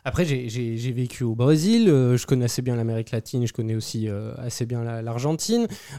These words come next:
euh, le, le, le Chili, euh, j'ai envie de dire, c'est, c'est, c'est la même chose. Euh, au, au Brésil, les gens jouent au football très tôt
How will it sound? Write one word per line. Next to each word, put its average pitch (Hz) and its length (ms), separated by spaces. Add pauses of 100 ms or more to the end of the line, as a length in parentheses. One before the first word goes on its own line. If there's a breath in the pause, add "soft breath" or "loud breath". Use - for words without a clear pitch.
euh, 110 400
le, 110 180
le, 113 220
le 113 160
Chili, 208 500
euh, 113 260
j'ai 110 140
envie 104 280
de 110 40
dire, 131 160
c'est, 104 260
c'est, 104 280
c'est 110 160
la 107 80
même 120 160
chose. 180 340
Euh, 117 380
au, 120 440
au 120 40
Brésil, 120 440
les 120 120
gens 127 240
jouent 117 160
au 107 60
football 113 360
très 113 240
tôt 208 280